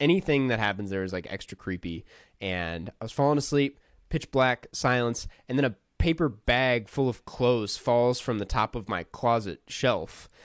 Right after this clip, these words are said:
And I was like, "What the fuck?" Um, <laughs> it was,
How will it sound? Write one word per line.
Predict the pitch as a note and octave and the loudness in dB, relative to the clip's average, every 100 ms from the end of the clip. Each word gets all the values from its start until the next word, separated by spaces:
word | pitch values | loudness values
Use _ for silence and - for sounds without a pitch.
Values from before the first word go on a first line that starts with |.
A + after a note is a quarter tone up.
| - - | -20 -4
And | B2 | 0
I | |
was | C#3+ | 2
like, | C#3+ A2 | 2 0
"What | G#2 A2+ E3+ - _ - | -2 2 2 0 _ -2
the | B2+ G#2+ | 0 0
fuck?" | - - - C#3+ F2 - - - _ _ _ - | -6 -6 0 2 0 -6 -8 -8 _ _ _ -4
Um, | A2+ G#2+ G2+ G2 F#2+ C#3 G2 - | 0 0 0 -2 -6 -8 -12 -14
<laughs> | _ F#3 | _ 2
it | - - | 2 6
was, | G#3 C#3+ | 4 4